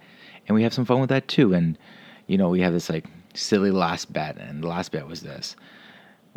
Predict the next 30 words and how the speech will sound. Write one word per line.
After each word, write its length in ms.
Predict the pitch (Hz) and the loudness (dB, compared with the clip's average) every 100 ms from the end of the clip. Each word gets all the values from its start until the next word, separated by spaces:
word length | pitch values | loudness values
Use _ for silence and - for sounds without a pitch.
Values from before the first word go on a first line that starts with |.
| - _ _ - _ - | -20 _ _ -20 _ -12
Best 920 | - - - - - - - 107 107 | -10 -10 -12 -16 -16 -10 2 4 4
shot, 460 | - 92 85 85 - - 55 53 - | 2 2 2 -2 -6 -18 -16 -14 -2
ninth 640 | 92 95 92 95 95 95 | 2 4 6 6 6 4
hole, 380 | - 85 82 80 - - - | 2 0 0 -4 -12 -12 -2
I'll 120 | 95 | 0
just 220 | - 92 | 0 0
describe 340 | 98 - 98 | 0 2 0
the 60 | 87 | 2
hole. 260 | - 82 - | 0 0 2
Actu-, 240 | 98 - | -2 -4
fir-, 200 | - 107 | -8 -8
first, 300 | - 123 120 | 0 0 2
uh, 60 | 107 | 0
just 340 | 98 - - | -2 -2 -2
a 40 | |
little 100 | 98 | -2
side 280 | 95 92 95 | 0 0 2
note. 280 | 101 113 95 - - - - - - - _ - | 4 4 0 -10 -20 -20 -20 -20 -20 -20 _ 0
Mini 300 | 98 117 127 | 4 4 4
putt 200 | - 117 | 4 6
in 80 | 104 | 6
North 220 | 98 - | 4 4
America 500 | 90 92 - 113 110 | 4 4 4 2 0
has 240 | - 92 85 | -2 0 4
nothing 440 | 92 90 - 95 | 4 4 2 2
on 340 | 85 85 85 | 4 2 2
mini 180 | 87 92 | 4 4
putt 140 | 90 90 | 2 2
in 140 | 85 | 2
Dominican. 540 | 80 78 76 - 73 | 0 -2 -2 -6 -8